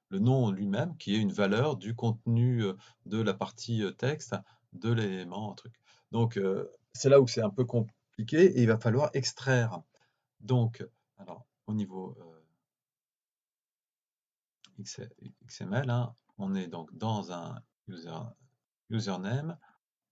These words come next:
On voudrait avoir le, juste le, le nom qui est là. Pourtant, ça, ça a l'air super simple en, en,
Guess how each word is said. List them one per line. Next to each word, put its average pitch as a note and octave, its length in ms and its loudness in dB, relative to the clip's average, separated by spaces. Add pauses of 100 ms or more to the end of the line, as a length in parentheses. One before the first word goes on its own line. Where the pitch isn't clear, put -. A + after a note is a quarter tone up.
On A#2 100 -4
voudrait B2+ 200 4
avoir C#3+ 260 6
le, G#2+ 360 2
juste - 360 -6
le, G#2+ 220 2
le A2 120 0
nom C#3 180 0
qui C#3+ 120 -6
est C#3+ 40 -4
là. C3+ 280 -2
Pourtant, C#3 220 -8
ça, A#2+ 140 -8
ça G2+ 140 -6
a - 20 -2
l'air F#2+ 120 -6
super - 280 -8
simple A#2 280 -6
en, F2 260 -12 (640)
en, F2 500 -20